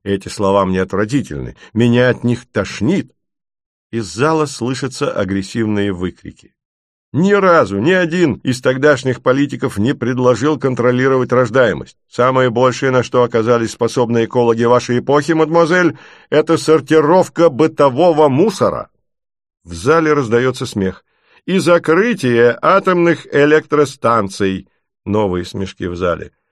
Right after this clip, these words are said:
И запрет Г М О. Что говорить о Г М О и об атомных электростанциях, когда население Земли каждые пятьдесят лет увеличивается вдвое?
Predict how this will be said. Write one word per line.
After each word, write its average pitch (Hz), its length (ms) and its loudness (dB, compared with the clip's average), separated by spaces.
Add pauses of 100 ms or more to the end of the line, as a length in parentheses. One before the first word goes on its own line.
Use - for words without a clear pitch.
(380)
И 165 140 0
запрет 196 920 0
Г 156 320 2
М 185 140 2 (180)
О. 135 480 4 (640)
Что 131 220 -2
говорить 123 380 2
о 117 60 2
Г 123 100 0
М 123 100 2
О 135 340 4
и 131 60 4
об 123 240 4
атомных 127 460 2
электростанциях, 123 920 0
когда 131 300 0
население 139 560 2
Земли 143 340 2
каждые 139 400 0
пятьдесят 131 840 0
лет 139 320 2
увеличивается 131 840 -2
вдвое? 123 460 0